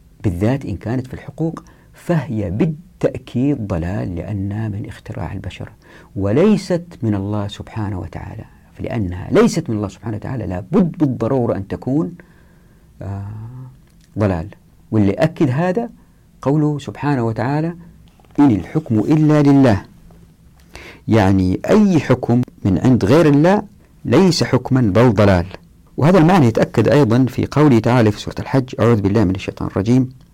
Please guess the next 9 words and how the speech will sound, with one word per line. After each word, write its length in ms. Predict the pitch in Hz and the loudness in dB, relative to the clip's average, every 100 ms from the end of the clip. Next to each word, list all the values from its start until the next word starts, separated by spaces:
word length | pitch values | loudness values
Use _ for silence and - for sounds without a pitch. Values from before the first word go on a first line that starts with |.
| - - - - | -20 -20 -18 0
ويعبدون 600 | 107 113 107 127 180 170 | 4 4 4 4 6 6
من 160 | 139 117 | 6 6
دون 200 | 143 165 | 4 4
الله 420 | 117 131 139 110 | 6 6 6 4
ما 320 | 113 156 147 | 6 6 6
لم 200 | 117 104 | 4 2
ينزل 520 | 98 104 147 120 104 87 | 2 4 4 4 0 0
به 260 | 104 101 92 | 0 -2 -2
سلطانا 580 | 101 98 131 151 170 | -4 0 2 2 0